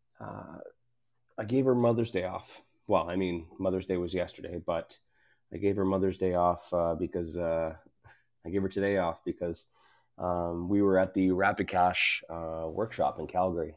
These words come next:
and, um, I, I made her work <laughs> on Mother's Day. <laughs> So, um, I, you know, I said, "You know what, go enjoy, uh, Calgary with your mom and with the little one, and, uh, and I'll do the podcast in the morning, and,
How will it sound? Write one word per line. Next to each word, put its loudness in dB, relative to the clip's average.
and, -4
um, -2
I, -6
I -2
made 2
her 2
work 0
<laughs> -6
on 2
Mother's 0
Day. -10
<laughs> -2
So, 6
um, 6
I, 2
you 2
know, 6
I 6
said, 0
"You -2
know 0
what, 0
go 2
enjoy, 2
uh, -4
Calgary 0
with -6
your -4
mom 0
and -6
with -10
the -6
little -2
one, -4
and, -10
uh, -4
and -6
I'll 2
do -4
the -4
podcast -8
in -16
the -16
morning, -14
and, -14